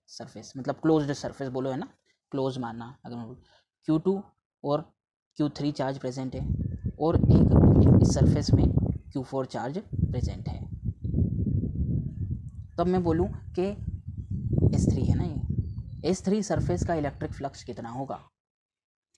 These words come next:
S three surface का electric flux कितना होगा?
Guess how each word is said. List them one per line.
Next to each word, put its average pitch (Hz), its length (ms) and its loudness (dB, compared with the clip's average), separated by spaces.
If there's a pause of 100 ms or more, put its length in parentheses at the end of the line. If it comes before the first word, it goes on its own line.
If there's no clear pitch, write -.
(220)
S 131 180 -12
three 160 220 -4 (340)
surface 139 480 -10
का 107 200 -14 (300)
electric - 440 -12
flux - 340 -12
कितना 185 280 -6
होगा? - 320 -12